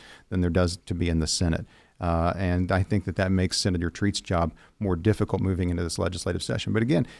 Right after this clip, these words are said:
he was able to be reelected. Uh, he's got, uh, his leadership tre-, team that he has a lot of trust in. Uh, and I, I, I think that it's going to be up to them to build, even though they have a supermajority, to kind of maintain that supermajority,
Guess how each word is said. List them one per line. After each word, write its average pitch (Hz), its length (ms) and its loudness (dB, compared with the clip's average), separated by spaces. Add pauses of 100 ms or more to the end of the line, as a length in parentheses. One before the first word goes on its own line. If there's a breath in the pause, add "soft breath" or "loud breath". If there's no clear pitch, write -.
(120)
he 127 100 4
was 110 160 8
able 135 200 8
to 113 60 4
be 104 140 6
reelected. 98 720 2 (120)
Uh, 92 280 2
he's 98 220 -2
got, 98 320 2
uh, 101 140 0
his 98 260 0
leadership 113 420 0
tre-, 110 320 -2
team 113 280 2
that 101 80 0
he 98 80 0
has 98 120 -2
a 98 60 -2
lot 92 160 2
of - 80 -6
trust 92 340 -2
in. 131 200 -2 (380 soft breath)
Uh, 95 280 2
and 104 340 2
I, 107 220 4 (120)
I, 104 200 2 (160)
I 113 120 0
think - 320 0
that 107 240 2
it's - 160 -6
going 113 200 4
to 101 60 4
be 107 140 6
up 107 120 4
to 107 80 -2
them 107 340 6 (380 soft breath)
to 104 80 -2
build, 123 600 6
even 131 220 6
though 123 80 8
they 117 80 8
have 107 120 8
a 98 40 2
supermajority, 98 760 4
to - 80 -12
kind 104 180 2
of 95 60 2
maintain 101 480 4
that 85 120 2
supermajority, 92 840 2